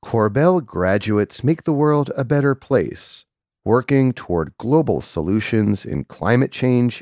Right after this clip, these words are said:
international security, economics, development, and diplomacy. Ninety-five percent of Korbel students get jobs after graduation, and Korbel alumni are power players around the world.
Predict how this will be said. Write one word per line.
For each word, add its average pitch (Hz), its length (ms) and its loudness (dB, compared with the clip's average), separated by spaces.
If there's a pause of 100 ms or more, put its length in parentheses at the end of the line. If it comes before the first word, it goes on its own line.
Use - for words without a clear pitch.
(140)
international 95 680 0
security, 110 640 0 (100)
economics, 131 760 -2
development, 123 600 0 (140)
and 110 120 0
diplomacy. - 880 -2 (480)
Ninety-five 139 960 0
percent 131 560 -2
of 98 160 -6
Korbel 113 480 2
students 95 760 -2
get - 220 -4
jobs 117 420 2
after 82 220 -4
graduation, 107 840 0 (140)
and 117 140 -2
Korbel 117 580 0
alumni 113 760 0 (120)
are 110 140 2
power 170 420 0
players 55 640 -4
around 117 360 0
the 85 80 -2
world. 82 640 0